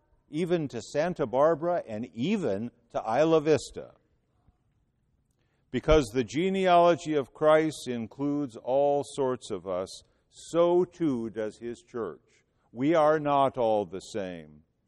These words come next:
But wise men and wise women are still called forth from all nations to seek him. So today, what do we take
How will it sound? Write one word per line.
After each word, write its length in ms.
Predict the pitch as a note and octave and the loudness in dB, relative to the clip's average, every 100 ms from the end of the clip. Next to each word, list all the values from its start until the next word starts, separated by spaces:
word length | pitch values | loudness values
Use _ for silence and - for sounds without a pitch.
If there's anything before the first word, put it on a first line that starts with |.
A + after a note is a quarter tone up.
| _ _ _ _ _ _ _ _ _ _ _ _ _ | _ _ _ _ _ _ _ _ _ _ _ _ _
But 140 | A#2 | -2
wise 540 | G#2+ C#3 D3+ D#3 D3+ A#2+ | 2 6 6 6 0 -6
men 280 | C#3 C#3 C3 | -8 -6 -8
and 200 | A#2 A2+ | -10 -4
wise 400 | B2 B2+ B2 A#2 | -2 -2 -6 -8
women 500 | B2 A2+ G2+ F#2 F#2+ | -8 -6 -10 -14 -14
are 160 | F#2+ G2 | -8 -8
still 460 | - - C3 C3 B2+ | -8 -4 -2 0 -2
called 480 | B2+ B2+ B2 A#2+ - | 2 4 4 0 -6
forth 380 | C3 A#2+ F#2+ F2 _ | -8 -6 -6 -10 _
from 180 | G#2 F#2 | -18 -10
all 280 | G#2 B2+ B2+ | -8 -6 -8
nations 680 | A2+ G#2 F#2 F#2 F#2 F#2 _ | -12 -14 -16 -20 -20 -20 _
to 100 | G2+ | -20
seek 380 | F#2+ A2+ G2 - | -14 -12 -12 -14
him. 320 | F2+ C#2 E2 _ _ _ _ _ _ _ _ _ _ _ _ _ _ _ | -18 -18 -20 _ _ _ _ _ _ _ _ _ _ _ _ _ _ _
So 240 | - B2 A#2 | -10 -6 -6
today, 580 | - B2 C3 A2 D#2+ D2 D#2 _ _ _ _ _ _ _ _ _ _ _ | -8 -8 -6 -6 -8 -14 _ _ _ _ _ _ _ _ _ _ _ _
what 160 | G2+ - | -14 -12
do 160 | A2+ A2+ | -10 -10
we 180 | A2+ A#2+ | -10 -14
take 400 | - G2+ E2+ | -10 -10 -10